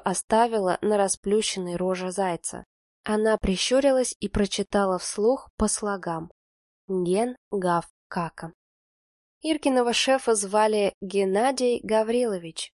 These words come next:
за глаза его называли Ген Гав, и это прозвище знали все,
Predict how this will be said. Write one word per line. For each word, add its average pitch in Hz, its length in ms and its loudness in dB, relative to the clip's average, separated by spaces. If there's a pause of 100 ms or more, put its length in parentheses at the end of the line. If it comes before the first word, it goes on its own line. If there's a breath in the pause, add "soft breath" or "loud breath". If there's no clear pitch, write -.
за 202 160 0
глаза 196 440 6
его 196 220 4
называли 190 800 0
Ген 190 440 0
Гав, 196 300 2 (340)
и 214 180 2
это 214 340 2
прозвище 226 600 2
знали 214 340 6
все, 185 440 2